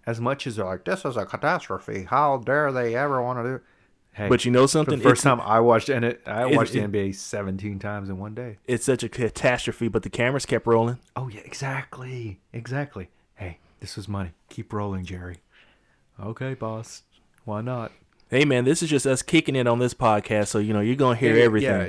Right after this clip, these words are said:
Speaker 1: yeah, but this is just sports talk, sports news, whatever is on our radar. Obviously, there's probably a bunch of other stuff going on that we just,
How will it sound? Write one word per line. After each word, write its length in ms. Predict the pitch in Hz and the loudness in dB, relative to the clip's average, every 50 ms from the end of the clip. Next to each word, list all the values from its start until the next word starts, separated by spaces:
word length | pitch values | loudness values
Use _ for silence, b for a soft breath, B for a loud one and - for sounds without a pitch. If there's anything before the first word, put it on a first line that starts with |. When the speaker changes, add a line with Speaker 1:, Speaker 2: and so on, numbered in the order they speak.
| 110 110 | -4 -6
Speaker 1:
yeah, 60 | 101 - | -6 -4
but 220 | 101 110 120 - - 127 | -2 -2 -2 -2 -4 -4
this 240 | 120 160 170 - | -2 -2 -2 -2
is 80 | 170 143 | -6 -4
just 180 | 123 147 139 - | -4 -4 -4 -4
sports 360 | - - 127 110 107 - - | -4 -2 -2 -2 -2 -4 -2
talk, 260 | - 113 110 110 - | 0 0 0 0 -2
sports 340 | - - 110 107 - - 110 | -4 -6 -6 -6 -4 -6 -6
news, 260 | 104 104 104 98 - | -6 -4 -6 -4 -4
whatever 400 | 117 123 143 143 131 123 117 - - - | -4 -4 -4 -4 -4 -4 -4 -4 -6 -8
is 160 | 107 95 - | -6 -6 -6
on 280 | - 113 117 113 107 | -4 -4 -4 -4 -4
our 240 | - - 139 156 143 113 | -2 0 0 2 2 2
radar. 420 | 98 98 95 90 92 98 107 - - | 0 -2 -2 -2 -2 -2 -2 -2 0
Obviously, 500 | - 202 202 170 156 143 - - 113 104 | 0 0 0 0 -2 -6 -6 -6 -6 -4
there's 140 | 107 107 - | -4 -6 -4
probably 260 | - 127 117 110 104 | -4 -2 -2 -2 -2
a 40 | 90 | -2
bunch 200 | 110 113 - - | -4 -4 -4 -4
of 80 | 107 | -4
other 140 | 110 117 101 | -4 -4 -6
stuff 240 | - - 113 101 - | -4 -6 -8 -8 -6
going 180 | 113 107 104 | -8 -8 -6
on 140 | 104 104 104 | -6 -6 -6
that 160 | 98 - - 95 | -8 -10 -10 -10
we 100 | 98 98 | -10 -8
just, 380 | 90 98 92 - - - - | -8 -8 -8 -10 -12 -14 -18